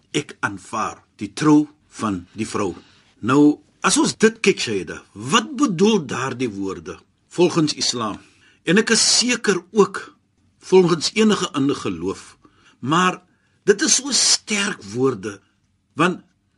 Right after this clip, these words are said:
wat bedoel dit volgens ons dit sien? Wanneer 'n persoon sê, "I do," of "Ek aanvaar," of "Qabiltu nikaha," dit bedoel dat die bruidegom daardie oomblik,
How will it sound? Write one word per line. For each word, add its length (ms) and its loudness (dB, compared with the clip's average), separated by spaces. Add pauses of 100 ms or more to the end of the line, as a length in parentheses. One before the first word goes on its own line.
(120)
wat 280 0
bedoel 380 0
dit 220 -2
volgens 540 0
ons 500 -4
dit 180 -8
sien? 320 -2 (580)
Wanneer 260 2
'n 60 -10
persoon 480 2
sê, 340 4 (200)
"I 80 -2
do," 380 2 (280)
of 140 -10
"Ek 160 -8
aanvaar," 680 -2 (140)
of 160 -6
"Qabiltu 580 0
nikaha," 640 -4 (460)
dit 280 0
bedoel 580 2 (600)
dat 180 2
die 160 0
bruidegom 840 0 (560)
daardie 500 -2
oomblik, 500 -6